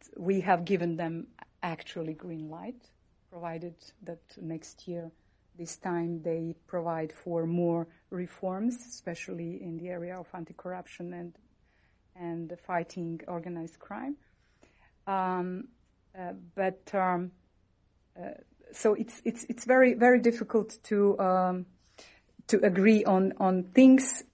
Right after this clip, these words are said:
uh, when, uh, even when we know that it will be in a good benefit. And the only reason, or one of the main reasons for this one country that stood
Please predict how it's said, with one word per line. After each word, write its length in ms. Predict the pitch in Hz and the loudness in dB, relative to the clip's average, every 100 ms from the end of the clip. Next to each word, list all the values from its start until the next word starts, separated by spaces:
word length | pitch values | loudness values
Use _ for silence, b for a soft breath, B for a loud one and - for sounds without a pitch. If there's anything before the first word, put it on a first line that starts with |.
| - | -4
uh, 180 | 208 190 | 2 4
when, 640 | 190 190 196 196 196 - | 6 6 8 8 4 0
uh, 280 | 190 180 175 - | 0 2 2 6
even 360 | 233 254 247 | 8 12 12
when 200 | 214 202 | 10 6
we 140 | 196 196 | 6 6
know 320 | 196 196 196 | 8 8 6
that 240 | 196 190 | 4 0
it 140 | - 180 | -2 -2
will 80 | 185 | -2
be 240 | 180 185 | -2 0
in 140 | 185 | -2
a 60 | 175 | -2
good 220 | 170 170 | -4 -10
benefit. 480 | - - - - - - - | -10 -10 -12 -12 -16 -16 -4
And 360 | 185 185 175 - _ - | 0 2 0 -8 _ -4
the 200 | 190 - | -4 4
only 540 | 269 302 320 285 247 - - | 8 10 12 12 10 2 -6
reason, 540 | 196 214 202 165 175 175 | 4 6 6 2 -4 -6
or 80 | |
one 380 | 190 196 226 240 | 0 6 8 8
of 160 | 208 190 | 8 4
the 80 | 202 | 6
main 400 | 220 285 370 220 | 10 10 12 10
reasons 460 | 170 160 180 175 | 8 2 -4 -8
for 160 | - 175 | -6 -4
this 260 | 196 202 190 | -2 -4 0
one 220 | 190 180 | 0 0
country 380 | 196 175 - 170 | -2 -4 -4 -6
that 180 | 160 - | -6 -10
stood 480 | - 190 165 - | -10 -6 -6 -8